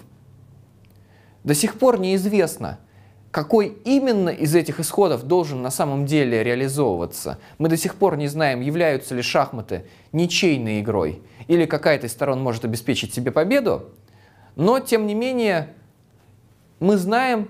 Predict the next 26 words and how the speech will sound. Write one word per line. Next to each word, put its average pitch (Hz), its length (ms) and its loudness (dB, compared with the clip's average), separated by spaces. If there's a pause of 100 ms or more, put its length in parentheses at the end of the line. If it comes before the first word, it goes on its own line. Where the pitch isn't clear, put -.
(120)
благодаря 165 680 2 (1300)
Цермела, 185 600 2 (720)
что 180 720 0 (300)
возможен 202 800 0
ровно 208 440 4
один 214 640 -2
из 156 160 0
этих 226 280 0
трёх 190 240 0
вариантов. 95 540 -4 (420)
В 190 80 4
общем 233 300 0
виде, 113 360 -2 (220)
теорема 208 320 0
Цермела 214 480 2
формулируется 185 720 2
для 175 140 2
любых 190 360 2
конечных 151 560 -2
игр 135 220 0
в 120 60 -2
развёрнутой 127 580 -2
форме 190 480 0 (340)
с - 100 -12
совершенной 156 560 0
информацией. 117 800 -2